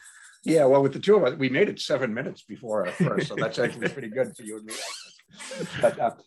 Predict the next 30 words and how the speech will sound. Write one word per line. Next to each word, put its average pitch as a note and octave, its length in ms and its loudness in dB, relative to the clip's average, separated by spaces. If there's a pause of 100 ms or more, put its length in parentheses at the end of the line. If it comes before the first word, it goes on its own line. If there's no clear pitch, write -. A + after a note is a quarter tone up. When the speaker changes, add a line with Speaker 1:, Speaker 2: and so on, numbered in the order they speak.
(120)
Speaker 1:
anyway, A#3+ 220 6
I G#3+ 100 4
want D#4+ 160 6
to D4+ 60 0
continue F3+ 440 4
a - 20 6
little D3 260 2
about, A#2+ 280 0
'cause A#2 260 -8
you've G#3+ 180 -2
had F3+ 240 2
just B2 200 -6
an A2+ 100 -8
absolutely A2+ 420 -6
fascinating G#2 760 -2
story E3+ 480 0
as G#2 160 -6
a - 60 -12
financial C3+ 540 -6
leader. - 140 -16 (440)
So F3 160 4
can D3+ 200 2
you D3+ 80 4
take C#4 320 -2
us - 220 -4
through E3 280 2
it F#3+ 160 2
and, C3+ 420 -2
you B2 80 -4
know, A#2 300 -2